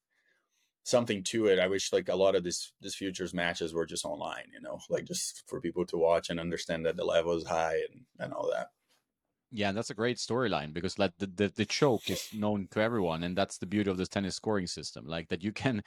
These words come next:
Speaker 2: <laughs> literally be points away from closing the match in one hour, going home, all chill, you're the king of the world, and then you just start crashing, right? <laughs> It's, like,
Speaker 1: Yeah,
Speaker 2: the
Speaker 1: you
Speaker 2: worst sport
Speaker 1: crash.
Speaker 2: like that. <laughs>
Speaker 1: I mean, I, I was, I was locked in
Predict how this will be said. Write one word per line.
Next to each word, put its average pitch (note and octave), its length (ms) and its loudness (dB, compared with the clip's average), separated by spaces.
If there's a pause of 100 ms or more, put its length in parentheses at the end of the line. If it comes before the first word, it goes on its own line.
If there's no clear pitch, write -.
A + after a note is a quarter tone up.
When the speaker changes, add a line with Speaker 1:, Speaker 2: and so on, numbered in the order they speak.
Speaker 2:
<laughs> - 120 -16
literally A#2 600 4 (380)
be B2 80 2
points B2 420 2
away G#2 320 4
from G2 260 -2
closing G#2+ 440 2
the F#2+ 80 0
match G2+ 420 2
in G#2 200 0
one G2+ 220 2
hour, G2 340 4
going G2+ 300 -2
home, G2+ 360 2 (100)
all G#2+ 180 2
chill, G2+ 400 0 (140)
you're G#2 160 2
the G2+ 80 0
king G#2 200 0
of G#2 80 4
the G2+ 60 4
world, F#2+ 360 2 (460)
and A2 160 2
then A2+ 120 4
you G#2+ 120 2
just G2+ 260 -2
start G#2 320 2
crashing, F#2 480 -2
right? F#2+ 300 -2
<laughs> - 20 -2
It's, B2 220 -2
like, A#2 100 2
Speaker 1:
Yeah, A2+ 60 6
Speaker 2:
the A#2+ 80 2
Speaker 1:
you - 20 0
Speaker 2:
worst G#2+ 280 2
sport A2+ 360 4
Speaker 1:
crash. - 20 -18
Speaker 2:
like F#2 120 -6 (240)
that. D3+ 100 -2
<laughs> - 80 -8
Speaker 1:
I A2+ 80 -2
mean, B2 240 -2
I, B2+ 300 2
I B2+ 140 6
was, A#2+ 380 0
I A#2 100 4
was A2 140 4
locked A#2+ 380 2
in B2+ 160 -2